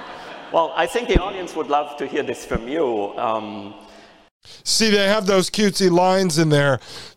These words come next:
Speaker 2: to humanize the A I robots, right, to make them cute. And so at first, Lars said, uh, "Richard, you're a wealth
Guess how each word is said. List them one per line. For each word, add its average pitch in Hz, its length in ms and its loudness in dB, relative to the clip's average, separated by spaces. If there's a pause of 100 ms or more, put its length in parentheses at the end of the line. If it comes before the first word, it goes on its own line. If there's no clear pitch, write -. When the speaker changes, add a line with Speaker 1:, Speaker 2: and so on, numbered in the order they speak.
Speaker 2:
to 165 280 6
humanize 151 1000 2 (360)
the 160 360 4
A 165 180 4
I 147 220 4
robots, 135 720 2
right, 131 180 4
to 143 100 2
make 143 280 2
them 135 160 0
cute. 143 720 2 (460)
And 147 260 2
so 165 400 4
at 147 140 0
first, 190 360 2
Lars 160 320 4
said, 143 260 4
uh, 143 160 6
"Richard, 170 460 4
you're 160 160 6
a 160 100 6
wealth 139 440 2